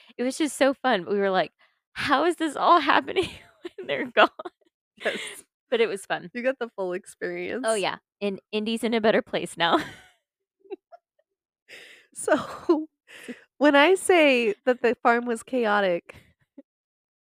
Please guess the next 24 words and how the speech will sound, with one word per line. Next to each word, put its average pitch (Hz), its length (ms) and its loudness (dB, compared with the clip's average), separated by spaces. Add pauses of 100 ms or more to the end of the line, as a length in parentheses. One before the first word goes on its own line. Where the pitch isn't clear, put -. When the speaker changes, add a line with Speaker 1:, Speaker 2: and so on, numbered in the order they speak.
(220)
Speaker 2:
it 240 180 4
was, 370 200 2
like, 392 220 2
infested 277 720 -2
with 269 240 -2
every 254 440 -2
type 233 420 -2
of 220 220 -6
Speaker 1:
Yes, 190 80 -10
Speaker 2:
bug 180 360 2
Speaker 1:
that's 185 240 -14
right. 180 240 -14 (200)
Speaker 2:
on 233 140 0
the 214 160 -4
outside. - 680 -4
I 208 120 0
think 254 340 -10
they 240 220 -2
mitigated 214 720 -6
some 240 420 0
inside, 330 600 -2 (800)
but 226 120 -4
the 214 180 2
outside 240 640 2